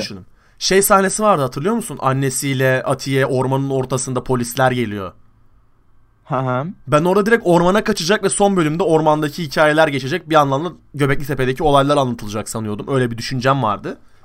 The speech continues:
Speaker 1: Kızı direkt
Speaker 2: Hı hı.
Speaker 1: tutukladılar, dedim, "Ne oluyor lan?"
Speaker 2: <laughs>
Speaker 1: <laughs> Böyle, böyle bir şey beklemiyordum ben. Çok havada
Speaker 2: Bakalım.
Speaker 1: kaldı orası.
Speaker 2: Ya
Speaker 1: Benim
Speaker 2: özellikle ben bir de şunu söyleyeceğim Atiye'den bağımsız olarak.
Speaker 1: Söyle.
Speaker 2: Ee, Türk tarihi işte bu mistik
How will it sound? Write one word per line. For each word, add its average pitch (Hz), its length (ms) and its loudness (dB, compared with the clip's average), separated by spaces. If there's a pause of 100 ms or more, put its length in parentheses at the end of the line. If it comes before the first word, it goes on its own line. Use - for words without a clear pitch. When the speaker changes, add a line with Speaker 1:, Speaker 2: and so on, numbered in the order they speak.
(220)
Speaker 1:
Kızı 165 220 -4
direkt 165 220 0
Speaker 2:
Hı 143 40 -10
hı. 160 40 -10
Speaker 1:
tutukladılar, 165 440 2
dedim, 135 220 -2
"Ne 131 40 0
oluyor 139 240 -4
lan?" 107 140 -8 (920)
Speaker 2:
<laughs> 139 80 -12 (320)
Speaker 1:
<laughs> 160 400 10
Böyle, 180 300 8
böyle 175 240 8
bir 165 40 0
şey 190 200 6
beklemiyordum 190 600 2
ben. 95 140 -6 (560)
Çok - 180 0
havada 170 260 6
Speaker 2:
Bakalım. 160 280 4
Speaker 1:
kaldı 117 100 0
orası. 104 300 -10 (520)
Speaker 2:
Ya 151 120 0
Speaker 1:
Benim 156 120 2
Speaker 2:
özellikle 220 360 -2
ben 208 160 -4
bir 214 40 -10
de 214 60 -6
şunu 202 200 -8
söyleyeceğim 143 400 -8
Atiye'den 147 460 -8
bağımsız 143 340 -6
olarak. 127 320 -6 (160)
Speaker 1:
Söyle. 104 320 -6 (400)
Speaker 2:
Ee, 127 360 -6 (680)
Türk 240 340 -6
tarihi 160 480 0
işte - 320 -12
bu 139 100 -10
mistik - 640 -14